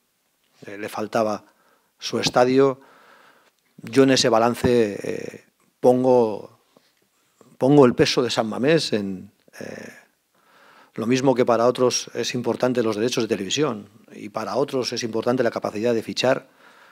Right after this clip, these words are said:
Yo pongo en valor, ¿no?, lo que resta, ya no solo económicamente,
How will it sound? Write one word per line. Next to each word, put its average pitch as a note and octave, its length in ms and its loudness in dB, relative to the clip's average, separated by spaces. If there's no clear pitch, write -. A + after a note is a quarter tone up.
Yo B2+ 240 -2
pongo C#3 260 4
en G#2 100 -6
valor, G2+ 360 -4
¿no?, B2 300 -12
lo A2+ 140 -6
que A#2 140 -4
resta, C#3 640 0
ya A#2 160 -2
no A#2 80 -2
solo A2+ 240 0
económicamente, G#2+ 800 -6